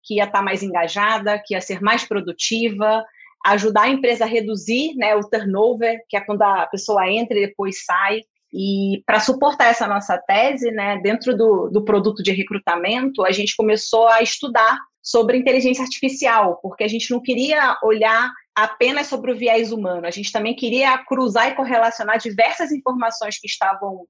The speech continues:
ali à nossa disposição pra ajudar, né, a conectar as necessidades e desejos do candidato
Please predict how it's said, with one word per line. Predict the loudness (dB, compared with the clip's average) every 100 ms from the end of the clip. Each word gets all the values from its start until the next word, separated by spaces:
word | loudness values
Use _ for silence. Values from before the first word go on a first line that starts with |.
| _ -2
ali | -2 0 -2
à | 0
nossa | 0 -2 -4
disposição | -4 -6 -6 -6 0 0 0 -8 _ -20 -4
pra | 4 4 4 0 -6 _ _ 2
ajudar, | 4 4 4 4 4
né, | 2 0 -2 -2
a | -2
conectar | 0 -2 -2 -2 2 2 0 -10 _
as | -2 -2
necessidades | -2 -2 -4 -2 0 2 2 0 -4
e | -4
desejos | 2 2 4 0 0 -6
do | -8
candidato | -6 -6 -2 2 2 0